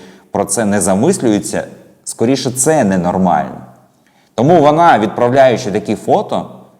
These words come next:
і коли вона, е, тобі писала, що він хороший, вона, так би мовити, пінгувала.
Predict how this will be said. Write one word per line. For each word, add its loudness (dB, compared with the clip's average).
і -2
коли 0
вона, 0
е, -2
тобі -4
писала, -2
що -10
він -2
хороший, -4
вона, 0
так -2
би 0
мовити, 0
пінгувала. 4